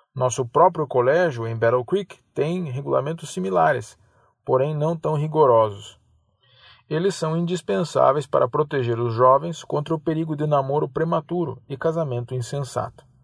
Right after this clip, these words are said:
Os jovens são enviados ao colégio por seus pais para obterem educação, não para flertarem com o sexo oposto. O bem da sociedade, assim como os mais altos interesses dos alunos,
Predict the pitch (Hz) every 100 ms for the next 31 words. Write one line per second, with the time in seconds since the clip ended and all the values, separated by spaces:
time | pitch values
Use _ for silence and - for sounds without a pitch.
0 | _ _ _ _ _ _ _ _ _ _
1 | _ 131 123 113 120 143 160 151 143 135
2 | 131 120 120 131 120 120 117 120 117 110
3 | 107 120 - 139 - 73 85 80 _ -
4 | - - - 143 143 131 170 185 147 127
5 | 123 110 - 110 110 _ _ _ - 139
6 | 196 180 147 - 143 135 123 120 123 120
7 | 117 120 113 - 113 - 113 113 - 107
8 | _ _ _ _ _ _ _ _ _ _
9 | - 123 123 120 117 - 120 139 135 131
10 | 139 165 170 151 - - - 131 123 127
11 | 123 123 120 117 113 120 135 120 117 120
12 | 117 110 123 120 113 107 113 107 117 135
13 | 135 151 139 -